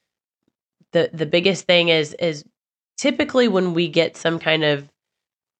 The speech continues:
first aid C P R, B L S, A L S, whatever the case may be, we are getting skill sets to treat a human being, but those are being displayed to us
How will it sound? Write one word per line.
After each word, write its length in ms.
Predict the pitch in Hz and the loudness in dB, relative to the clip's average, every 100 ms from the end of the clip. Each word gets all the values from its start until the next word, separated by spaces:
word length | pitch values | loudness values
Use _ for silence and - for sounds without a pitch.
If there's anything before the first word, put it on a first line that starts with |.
| - | 0
first 260 | 214 208 | 0 2
aid 160 | 185 180 | 0 0
C 200 | - 170 | -4 -6
P 180 | - 156 | -2 -2
R, 360 | 143 139 71 | 0 -2 -4
B 380 | 156 143 170 175 | -8 -4 0 4
L 240 | 165 160 | 4 2
S, 460 | 151 151 160 - - - | 0 -2 -6 -10 -20 -2
A 220 | 170 165 | 2 4
L 240 | 156 147 | 2 0
S, 340 | 143 156 - - | -2 -6 -8 -6
whatever 340 | 156 165 170 | 0 0 0
the 100 | 165 | -2
case 240 | 160 160 147 | -2 -4 -2
may 100 | 151 | -2
be, 220 | 147 147 | -2 -6
we 260 | - 165 190 | -6 -2 2
are 120 | 196 | 2
getting 580 | 180 180 165 156 151 151 _ _ _ _ _ _ _ _ _ _ _ _ | 2 -2 0 -2 -4 -6 _ _ _ _ _ _ _ _ _ _ _ _
skill 200 | - 226 | -2 0
sets 360 | 214 - 190 - | 0 0 -2 -2
to 180 | - 190 | -4 -4
treat 400 | - - 185 180 | -2 -2 -2 -2
a 60 | 160 | -6
human 400 | 139 160 151 147 | -4 -2 -2 -2
being, 380 | 151 147 156 135 | -2 -2 -4 -4
but 240 | 151 - | -4 -2
those 220 | 175 185 185 | 0 2 0
are 60 | |
being 220 | 180 175 | -2 -2
displayed 480 | 156 139 - 190 202 | -2 -6 0 0 0
to 160 | - 147 | 0 -2
us 280 | 143 151 | -2 -6